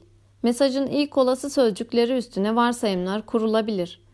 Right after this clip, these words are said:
Sonra da bunlardan çıkardığın kuralın metnin geri kalanına uyup uymadığına bakarsın. Örneğin burada Venantus, Afrika'nın sonuyu çözümlemenin anahtarını kesinlikle kaydetmiştir. Mesajın bununla ilgili olduğunu düşünürsem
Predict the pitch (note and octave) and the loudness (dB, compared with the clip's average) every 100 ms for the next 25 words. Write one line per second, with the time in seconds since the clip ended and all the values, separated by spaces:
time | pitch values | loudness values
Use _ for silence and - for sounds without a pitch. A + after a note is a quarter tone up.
0 | _ - C#4+ D4 C4 G3 F#3 A3 A3+ G#3+ | _ -4 0 2 2 2 2 2 2 0
1 | A3+ A#3+ - A#3+ A3+ G#3 A#3 A#3+ B3+ A3 | -2 -2 -2 0 2 0 -2 -2 0 2
2 | F3 F#3 G#3 A3 A#3 A3+ A3 A3+ B3 A3+ | 0 -2 -2 -2 0 0 2 0 0 0
3 | F#3 F#3+ A3 A#3+ A#3+ B3+ B3 A#3+ A#3 A#3 | 0 0 0 0 0 0 0 2 0 0
4 | A3 E3 E3 E3 - F3 - _ _ _ | 0 -2 -4 -6 -8 -12 -14 _ _ _
5 | _ _ B3 C4+ D#4 D#4+ C4 C4+ C#4+ A#3 | _ _ 2 4 4 2 4 2 2 2
6 | G3 A#3 C4+ B3+ F#3+ F#3 - - _ _ | 2 4 2 2 -4 -6 -12 -20 _ _
7 | _ A3+ A#3+ D#4+ D#4 C4 G3+ F#3+ G#3 G#3+ | _ 0 2 -2 0 2 0 0 0 2
8 | A#3+ B3 B3 A3 A3+ A3+ A3+ B3 B3 A#3 | 0 2 2 4 2 2 2 0 0 2
9 | A#3 A3 A#3 A#3 A#3+ B3 A#3+ C4+ B3+ G#3 | 2 2 2 2 0 0 -2 2 0 2
10 | G#3+ A3 C4 B3+ F#3 - E3+ - - E3+ | -4 0 2 2 -2 -4 -10 -10 -12 -12
11 | - _ _ _ - A#3+ D4 D4 C#4+ C#4+ | -16 _ _ _ -4 0 2 4 2 2
12 | D#4 D4 G#3+ G#3 B3 C#4 B3 G3 F#3 F3 | 2 2 2 2 2 2 2 0 -2 -2
13 | G3 - C4+ C4 F#3+ F#3+ | -4 0 0 0 -2 -6